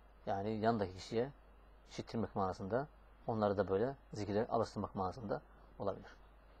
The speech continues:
Ama biz Nakşi büyüklerinin yolundan gelenler ne diyoruz? Cehri değil, hafi zikirdir. Hafi zikir da eftaldir ve riyadan uzaktır ve gözyaşına, bir takım hallere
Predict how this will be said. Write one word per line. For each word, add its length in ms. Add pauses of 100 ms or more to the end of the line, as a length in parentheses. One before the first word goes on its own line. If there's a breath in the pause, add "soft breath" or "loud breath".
(240)
Ama 200
biz 180
Nakşi 320
büyüklerinin 500 (180)
yolundan 340
gelenler 340 (640 loud breath)
ne 80
diyoruz? 240 (460)
Cehri 320
değil, 240
hafi 460
zikirdir. 380 (920 loud breath)
Hafi 260
zikir 320 (340)
da 100
eftaldir 480 (440)
ve 120
riyadan 360
uzaktır 480 (520)
ve 320
gözyaşına, 640 (1000)
bir 40
takım 280
hallere 380